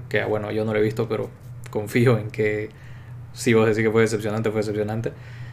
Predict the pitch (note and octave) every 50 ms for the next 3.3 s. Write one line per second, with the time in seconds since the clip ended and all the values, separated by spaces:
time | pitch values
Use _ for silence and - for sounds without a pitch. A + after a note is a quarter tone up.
0 | - - - - A#2+ A#2 A2+ A2 G#2+ G#2+ - - - - A#2+ A2+ G#2+ G#2+ G#2 G#2
1 | G#2+ A2 - - - - - - - - - - - - - A#2 G#2+ G#2 G#2 G#2
2 | G#2+ G#2 A2 G#2 G#2 G#2 G#2+ G#2+ G#2+ - - - - - - - A#2+ A2 G#2+ G#2+
3 | G#2+ G#2 G#2+ G#2+ A2